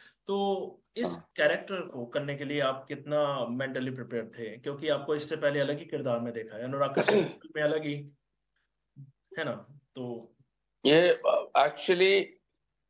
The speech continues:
Speaker 2: अब luckily, unluckily मुझे पता नहीं है, लेकिन ये जो COVID का जो त-, you know, समय था, वो lockdown के बाद ही shoot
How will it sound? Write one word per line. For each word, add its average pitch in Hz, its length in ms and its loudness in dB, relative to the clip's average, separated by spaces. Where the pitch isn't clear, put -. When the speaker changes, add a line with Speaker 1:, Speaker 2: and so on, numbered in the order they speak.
Speaker 2:
अब 123 260 -2
luckily, 147 540 4
unluckily 135 500 2
मुझे 131 240 -4
पता 117 240 6
नहीं 123 180 0
है, 127 80 0
लेकिन 120 520 -4
ये 113 260 -2
जो 123 260 -4
COVID 104 380 -10
का 117 180 0
जो 117 220 -6
त-, - 280 -10
you 92 100 -20
know, 113 120 -2
समय 95 300 -2
था, 98 140 0
वो 95 260 -2
lockdown 92 480 0
के 101 140 -8
बाद 87 300 0
ही 90 60 -10
shoot 92 260 -14